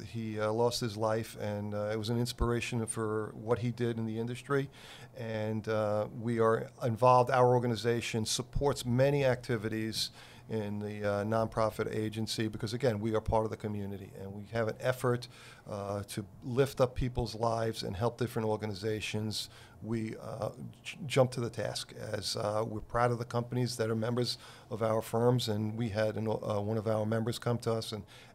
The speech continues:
ask us to get behind this, uh, event, and we proudly did so. And, uh, it's just wonderful to,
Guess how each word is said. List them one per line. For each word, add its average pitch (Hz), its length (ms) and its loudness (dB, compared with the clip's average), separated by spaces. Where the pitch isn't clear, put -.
ask 131 280 6
us 127 160 6
to 123 120 -2
get 117 200 0
behind 127 380 2
this, 131 240 2
uh, 117 340 0
event, 143 460 2
and 113 420 0
we 110 140 -2
proudly 117 420 2
did 123 220 0
so. 165 420 2
And, 104 400 0
uh, 107 380 2
it's 113 240 -2
just - 260 -2
wonderful 120 600 2
to, 107 260 -6